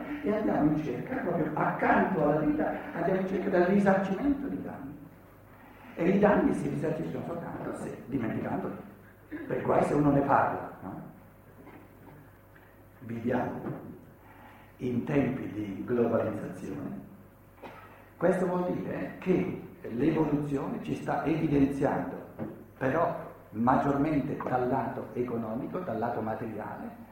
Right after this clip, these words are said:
perché viviamo in una, in un tempo di materialismo, quindi dal lato dell'economia, dal lato materiale, ci viene evidenziato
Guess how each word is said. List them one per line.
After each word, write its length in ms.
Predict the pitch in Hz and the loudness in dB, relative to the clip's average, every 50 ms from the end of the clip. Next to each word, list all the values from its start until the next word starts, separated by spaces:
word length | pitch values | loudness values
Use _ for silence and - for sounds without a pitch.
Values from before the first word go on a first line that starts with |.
| - - | -14 -12
perché 200 | 117 - - 107 | -12 -10 -10 -10
viviamo 480 | 104 104 101 110 104 98 - - - - - - - - - - - - - | -10 -8 -6 -6 -6 -6 -6 -8 -10 -12 -14 -16 -18 -20 -20 -20 -20 -18 -16
in 200 | - - - 107 | -12 -10 -10 -10
una, 340 | 104 98 101 95 92 95 95 | -8 -8 -8 -8 -8 -8 -8
in 80 | 95 95 95 | -8 -8 -8
un 60 | 95 - | -6 -6
tempo 260 | 117 117 113 - 110 | -6 -6 -6 -6 -8
di 80 | 101 101 | -8 -8
materialismo, 760 | 98 95 95 101 98 98 95 95 - - - - - - - - - - - - - | -8 -8 -8 -8 -8 -10 -10 -10 -10 -10 -10 -10 -10 -10 -10 -10 -14 -16 -16 -18 -8
quindi 420 | - 135 127 - - - - - - | -4 -4 -4 -2 -4 -8 -10 -10 -10
dal 240 | 117 110 131 139 143 | -4 -2 0 0 0
lato 300 | 165 185 202 - - 143 - | 0 -2 -2 -4 -4 -6 -6
dell'economia, 640 | - 131 123 117 120 120 120 117 113 - - - - | -6 -6 -6 -6 -6 -4 -4 -4 -4 -4 -4 -4 -6
dal 180 | - 117 113 110 | -6 -6 -6 -6
lato 200 | 117 117 120 120 | -6 -6 -6 -6
materiale, 960 | 113 110 110 113 107 - 110 107 104 - - - - - - - - - - - - - - - - - - - - - | -6 -6 -8 -8 -8 -8 -8 -10 -10 -10 -10 -10 -10 -10 -12 -14 -16 -18 -18 -20 -20 -20 -20 -20 -20 -20 -20 -20 -20 -20
ci 200 | - - 151 143 | -14 -10 -8 -4
viene 320 | 143 180 214 208 - 175 - | 0 4 4 6 6 4 4
evidenziato 1120 | - 151 147 151 156 143 147 139 131 - - - 147 139 147 143 - - 226 - - - | 2 2 4 4 4 4 4 4 4 2 2 0 0 0 0 0 -2 -2 -4 -4 -4 -4